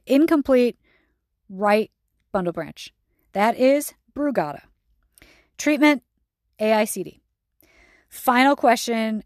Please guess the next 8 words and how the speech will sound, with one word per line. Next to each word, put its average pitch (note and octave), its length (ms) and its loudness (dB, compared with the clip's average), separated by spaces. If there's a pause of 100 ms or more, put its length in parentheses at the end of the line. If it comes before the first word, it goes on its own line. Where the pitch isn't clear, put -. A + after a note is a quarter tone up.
and G3+ 140 -4
we're F#3+ 100 -4
all F#3 140 -2
done. E3+ 320 -8 (560)
During B3+ 280 4
a D#4+ 40 4
stress D4+ 360 -2
test, - 440 -6